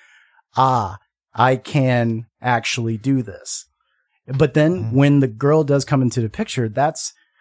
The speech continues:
Speaker 1: where they have that indecisive moment of, "Well,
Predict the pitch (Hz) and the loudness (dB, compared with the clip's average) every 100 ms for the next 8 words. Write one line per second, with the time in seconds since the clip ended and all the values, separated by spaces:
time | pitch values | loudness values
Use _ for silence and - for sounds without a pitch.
0 | _ _ _ _ _ 127 135 135 127 131 | _ _ _ _ _ 0 2 2 0 -2
1 | 117 131 127 113 - _ _ 143 131 196 | -2 -2 -2 -2 -6 _ _ -2 2 2
2 | 190 131 117 110 104 - _ _ _ _ | 0 0 0 0 -4 -12 _ _ _ _
3 | 123 123 120 113 - _ - 117 117 156 | -4 0 0 -2 -10 _ -2 2 4 2
4 | 185 | -2